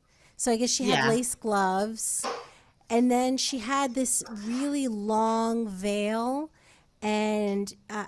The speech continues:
Speaker 1: at the bottom of it, stitched across in Italian, is, uh,
Speaker 2: Yes.
Speaker 1: "Siempre insieme."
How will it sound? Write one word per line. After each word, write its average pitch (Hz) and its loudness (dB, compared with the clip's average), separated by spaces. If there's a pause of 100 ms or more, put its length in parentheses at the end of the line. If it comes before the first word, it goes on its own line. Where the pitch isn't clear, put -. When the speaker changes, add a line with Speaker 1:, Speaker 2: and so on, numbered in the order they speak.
Speaker 1:
at 220 -6
the 220 -6
bottom 233 0
of 202 -2
it, 185 -4
stitched - -4 (120)
across 202 -2
in 214 -4
Italian, 196 -2
is, 185 -4
uh, 180 0
Speaker 2:
Yes. 170 0
Speaker 1:
"Siempre 226 2 (320)
insieme." 190 -2